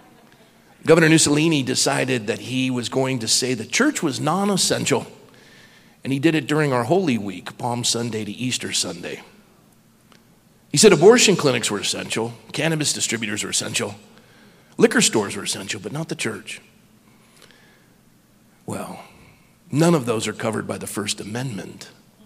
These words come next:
"Congress shall make no law respecting the establishment of religion, nor forbidding the free exercise thereof."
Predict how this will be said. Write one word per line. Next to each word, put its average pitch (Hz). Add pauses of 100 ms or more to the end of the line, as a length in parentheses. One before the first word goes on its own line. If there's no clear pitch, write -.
(260)
"Congress 147
shall 143
make 147
no 151
law 107
respecting 104
the 104
establishment 107
of 101
religion, 120
nor 147
forbidding 170
the 165
free 170
exercise -
thereof." 98